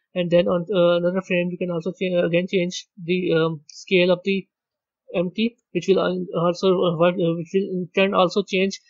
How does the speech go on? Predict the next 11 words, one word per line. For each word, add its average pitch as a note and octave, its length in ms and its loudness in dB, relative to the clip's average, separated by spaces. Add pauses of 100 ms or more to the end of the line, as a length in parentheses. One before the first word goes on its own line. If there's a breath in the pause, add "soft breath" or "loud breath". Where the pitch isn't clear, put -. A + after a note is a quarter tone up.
(220 soft breath)
the F#3 100 0
scale F#3 420 2
of D#3+ 100 0
the, F3 300 0
uh, E3 260 0
emission F3+ 320 -6
sh-, F#3 220 2
uh, D3+ 160 2 (140)
the E3+ 100 -4
shader F#3 320 0 (840)
and F3 280 0